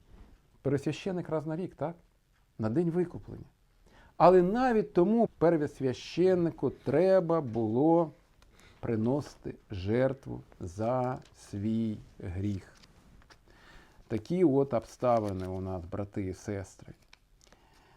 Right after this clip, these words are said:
І ось наш Господь Ісус став таким пересвященником. Але спочатку ми от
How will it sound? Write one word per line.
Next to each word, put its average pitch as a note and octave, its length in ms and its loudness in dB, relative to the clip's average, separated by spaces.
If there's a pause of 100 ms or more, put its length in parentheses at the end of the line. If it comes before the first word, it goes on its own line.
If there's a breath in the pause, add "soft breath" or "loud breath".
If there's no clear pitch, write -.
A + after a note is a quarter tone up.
(280 soft breath)
І G3 240 2
ось D#3+ 440 2
наш D#3+ 360 2
Господь C3+ 580 -4 (160)
Ісус E3 640 -2 (120)
став F#3 320 -2
таким D3 280 -6
пересвященником. A2 880 -8 (1300 loud breath)
Але F#3+ 280 8
спочатку F3 560 0
ми C#3 160 0
от A#2+ 300 -2